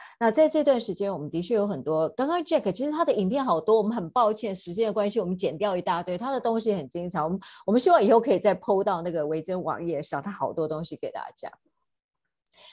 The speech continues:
那我们，我们其实就是，呃，我会鼓励大家，就是其实他刚刚玩的那些 app，好像有线上的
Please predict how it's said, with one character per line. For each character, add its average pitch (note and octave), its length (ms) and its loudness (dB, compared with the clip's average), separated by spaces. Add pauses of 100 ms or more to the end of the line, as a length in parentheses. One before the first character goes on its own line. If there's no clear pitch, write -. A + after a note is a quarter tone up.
(200)
那 D4+ 120 8
我 A3 80 10
们， F#3 260 4
我 F#3+ 100 2
们 G#3 140 4
其 A3+ 220 -2
实 G3 160 -2
就 G#3 180 2
是， F#3 340 -2
呃， D#3 200 -6
我 E3+ 100 -2
会 B3+ 100 4
鼓 E3+ 160 -4
励 E3+ 80 -2
大 E3+ 140 -6
家， D#3+ 80 -6
就 E3 180 -6
是 E3 160 -4
其 C4+ 220 -2
实 D4+ 100 2
他 C4+ 140 -2
刚 B3+ 160 2
刚 B3+ 240 2
玩 D3+ 240 -4
的 E3+ 80 -4
那 F#3 140 -4
些 F3+ 260 -2
app， D3+ 380 2
好 D3 100 -8
像 B3 140 -2
有 G#3+ 60 0
线 A3 280 2
上 G3 240 -2
的 E3 220 -4